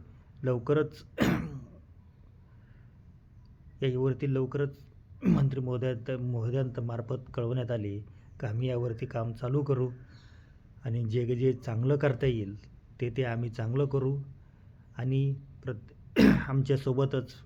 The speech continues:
सुरक्षा रक्षक महासंघासोबतच भारतीय मजदूर संघाला संलग्न असलेल्या अनेक संघटना सोबत होत्या. त्यांनीसुद्धा त्यांच्या विविध प्रश्नांवरती चर्चा केली आणि, अ, निवेदन देऊन बैठक समाप्त करण्यात आली. चर्चा अगदी सकारात्मक झाली.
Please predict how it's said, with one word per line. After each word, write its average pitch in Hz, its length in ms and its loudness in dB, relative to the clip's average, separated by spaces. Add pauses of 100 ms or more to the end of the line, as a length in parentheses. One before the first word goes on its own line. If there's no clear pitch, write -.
(200)
सुरक्षा 120 380 -6
रक्षक 120 300 -6
महासंघासोबतच 113 920 -4
भारतीय 107 320 -6
मजदूर 113 240 -2
संघाला 107 420 -6
संलग्न 107 440 -6
असलेल्या 104 400 -8 (480)
अनेक 139 200 -2
संघटना 123 480 -4
सोबत 120 400 -4
होत्या. 117 280 -4 (500)
त्यांनीसुद्धा 139 640 4
त्यांच्या 131 400 -2
विविध 120 340 -2
प्रश्नांवरती 117 840 -4
चर्चा 107 360 -6
केली 113 360 -4 (680)
आणि, 123 260 -2 (1080)
अ, 131 40 -4 (460)
निवेदन 123 580 0
देऊन 127 240 0 (340)
बैठक 139 300 2
समाप्त 147 460 -2
करण्यात 123 280 -2
आली. 117 220 -2
चर्चा 117 400 -4
अगदी 117 200 -4
सकारात्मक 160 600 -2
झाली. 107 320 -4